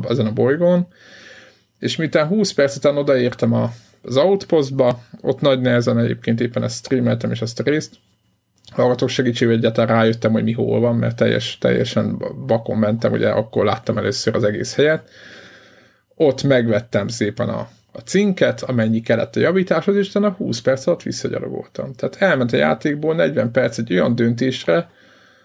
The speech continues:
hogy egy olyan döntés miatt, ami,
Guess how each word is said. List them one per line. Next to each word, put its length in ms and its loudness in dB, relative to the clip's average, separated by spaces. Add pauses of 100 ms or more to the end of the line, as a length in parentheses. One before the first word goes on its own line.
(600)
hogy 320 2
egy 320 0
olyan 240 2
döntés 440 0
miatt, 540 -2
ami, 400 -2